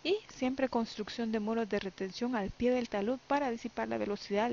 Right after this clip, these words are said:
del deslizamiento en caso que esto ocurra, o también para aumentar el peso al pie del talud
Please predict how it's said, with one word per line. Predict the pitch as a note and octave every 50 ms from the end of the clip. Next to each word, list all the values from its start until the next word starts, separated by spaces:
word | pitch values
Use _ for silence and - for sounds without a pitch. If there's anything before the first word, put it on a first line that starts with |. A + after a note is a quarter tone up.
| G#3+ -
del | - A3+ A#3+ A#3+
deslizamiento | A#3 A3 A3+ G#3 G#3 - G#3+ F#3 F3+ F#3 F#3+ F#3+ G3 - G3
en | F3+
caso | - - E3+ F3 - - F3
que | -
esto | F#3+ - - G#3
ocurra, | - - E3+ E3+ F3+ F#3+ - - - - -
o | - G3
también | - - F#3 F3+ E3 F#3+ G3 G3 G3 - - - - - - - -
para | - G3+ G#3 G#3+ A3+ A#3+ B3+ C4 C#4
aumentar | - G3+ G#3+ G3 F#3 F#3 F3 - - G3+ F#3+ G3+ G#3+ A#3 - - - - - - - - - - - - - - - -
el | - G3+ G3 G3
peso | - - C#4 C#4 C#4 - - - A3+
al | G#3 G3
pie | - - - A3+ A3+ A3+ A3+ A3
del | A3 G#3+ A3
talud | - G#3+ G3+ F#3+ G#3 A#3 C4 C#4+